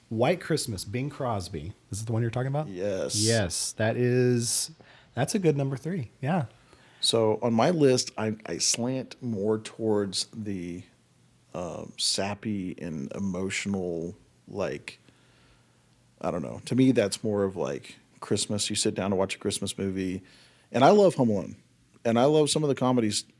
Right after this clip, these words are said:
Speaker 2: you know, stuff. I, I really do. I love it. But the ones that, if I really wanna get in the Christmas spirit, they're the ones that have that, like, emotional moment where it's like, "Oh, man, this is, like,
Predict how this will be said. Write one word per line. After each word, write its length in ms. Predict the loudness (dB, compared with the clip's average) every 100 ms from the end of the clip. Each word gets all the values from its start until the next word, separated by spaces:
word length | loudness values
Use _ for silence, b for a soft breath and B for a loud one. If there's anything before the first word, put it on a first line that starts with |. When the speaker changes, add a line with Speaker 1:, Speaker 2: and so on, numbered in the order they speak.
| -6
Speaker 2:
you 140 | -4
know, 140 | -2 -2
stuff. 440 | 0 0 0 -2 -16 _ -2
I, 100 | 0
I 100 | 2
really 360 | 2 6 6 6
do. 220 | 4 2
I 60 | 0
love 300 | -2 -4 -4
it. 140 | -8 b b b b b _
But 180 | 0 0
the 80 | 4
ones 320 | 6 6 4
that, 240 | 4 4 2 _ -6
if 160 | 0
I 60 | 2
really 340 | 4 6 6
wanna 200 | 6 2
get 140 | 2 0
in 140 | -2
the 60 | -2
Christmas 380 | -4 -4 -4 -6
spirit, 360 | -2 -4 -2
they're 160 | -2 -2
the 60 |
ones 340 | -2 -2 -2 -4
that 140 | -4
have 280 | -2 -4 -4
that, 340 | -2 -2 -2
like, 300 | -4 -6 -8 b b b b b b -2
emotional 580 | 2 6 6 4 0 0
moment 480 | 2 0 0 -4 -4
where 200 | -6 -4
it's 180 | -6 -4
like, 240 | -6 -4
"Oh, 220 | -4 -2
man, 360 | -4 -6 -6 -6
this 220 | -4 -4
is, 180 | -4 -6
like, 340 | -6 -6 -8